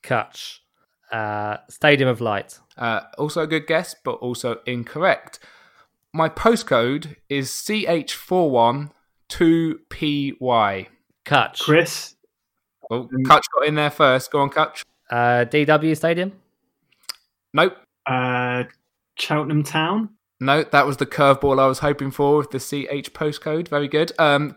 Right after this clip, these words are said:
Speaker 2: my capacity is sixteen thousand five hundred and eighty-seven.
Speaker 1: Kutch.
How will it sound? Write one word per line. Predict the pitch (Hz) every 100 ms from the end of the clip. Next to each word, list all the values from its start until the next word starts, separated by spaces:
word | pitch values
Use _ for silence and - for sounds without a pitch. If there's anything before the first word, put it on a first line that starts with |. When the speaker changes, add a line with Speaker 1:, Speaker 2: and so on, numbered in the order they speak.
| _
Speaker 2:
my | 156 151
capacity | - - 208 - - 151 196 - _ 151
is | 156 139 - -
sixteen | - - - - 185 175
thousand | 165 156 151 156 165
five | - 185 185 170
hundred | 156 147 151 143
and | 135
eighty-seven. | - 139 - 135 135 113 107 98 _ _ _ _ _ _
Speaker 1:
Kutch. | - 127 - -